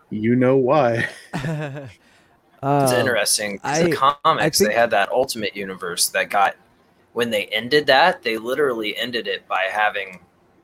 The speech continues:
Speaker 3: like, I'm pretty sure by having Galactus get so big that he ate the universe.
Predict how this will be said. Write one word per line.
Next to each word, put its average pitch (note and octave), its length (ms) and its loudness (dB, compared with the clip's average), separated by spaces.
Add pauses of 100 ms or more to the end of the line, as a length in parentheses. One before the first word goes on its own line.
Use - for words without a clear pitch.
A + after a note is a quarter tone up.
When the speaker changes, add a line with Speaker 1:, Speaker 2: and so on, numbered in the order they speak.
Speaker 3:
like, F#2+ 140 -10
I'm F#2+ 120 -6 (180)
pretty D#3+ 180 -10
sure F3+ 180 -4
by G#2+ 260 -4
having A#2 480 -4
Galactus G2+ 760 -2 (720)
get - 220 -8
so A2 260 -2
big B2 400 -6
that G#2+ 140 -6
he G2+ 400 -6
ate G#2+ 320 -10
the F#2+ 100 -14
universe. A2 960 -2